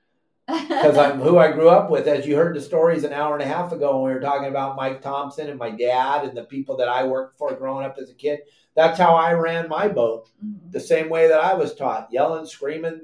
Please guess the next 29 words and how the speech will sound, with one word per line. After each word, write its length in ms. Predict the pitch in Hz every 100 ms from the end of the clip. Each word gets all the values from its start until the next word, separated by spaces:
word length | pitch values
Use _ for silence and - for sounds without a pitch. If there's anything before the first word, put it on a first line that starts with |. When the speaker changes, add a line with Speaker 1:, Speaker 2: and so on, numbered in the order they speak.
| -
Speaker 1:
<laughs> 360 | 269 - _ -
Speaker 2:
throwing 320 | 156 170 165
stuff, 440 | - 165 165 - _ _
Speaker 1:
I 80 | - 370
couldn't 100 | 523
Speaker 2:
acting 200 | 165 247
like 20 | -
a 20 | - -
Speaker 1:
imagine 40 |
working 80 | -
Speaker 2:
jackass. 520 | 156 151 170 160 165
Speaker 1:
for 60 | 151
you. 160 | 143 143
I 100 | 165
couldn't, 260 | - -
Speaker 2:
Um, 280 | 147 151 151
Speaker 1:
I 40 | 143
couldn't, 300 | 208 233 277 _ _ _
no. 460 | 269 190 180 147 - _
Speaker 2:
but 380 | 151 147 - _ _ _ _ 180
Speaker 1:
I'd, 140 | 185
I'd 220 | 180 185
gotten 180 | 190 175
fired. 460 | 175 151 - - - _ _ _
Speaker 2:
so 420 | - - 208 208
Speaker 1:
Day 100 | 196 185
one, 380 | 165 - - - _ _ _
fired. 300 | - - _ _ _ 202 _
<laughs> 180 | 311